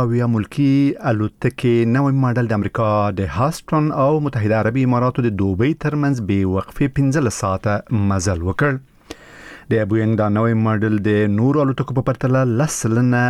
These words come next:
لږ تیل مصرفوي او په یوه ټانکۍ تیلو د نړۍ تر ټولو الوتکو اوږد سفر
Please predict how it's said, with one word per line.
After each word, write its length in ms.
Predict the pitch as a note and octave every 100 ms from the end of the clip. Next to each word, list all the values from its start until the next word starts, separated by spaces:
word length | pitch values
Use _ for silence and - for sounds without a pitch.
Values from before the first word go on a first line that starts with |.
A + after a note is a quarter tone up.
| B2+ -
لږ 500 | G2+ G2+ A2+ C3+ -
تیل 180 | A2+ G2 G2
مصرفوي 540 | - G#2 - G#2 A2+
او 100 | B2+
په 160 | B2+ B2+ A#2+
یوه 280 | A#2 C3+ D#3 D3+ - -
ټانکۍ 720 | A#2+ B2+ - D#3 C#3+ C#3 -
تیلو 240 | D#3+ D3 D3
د 80 | C3+
نړۍ 180 | G#2 B2+ -
تر 100 | B2 A2+
ټولو 440 | - D#3 D#3+ D3+ D3+ D#3 - C#3+
الوتکو 480 | C#3 D3 C3 D3
اوږد 300 | D3+ D#3 - -
سفر 260 | G2 - G2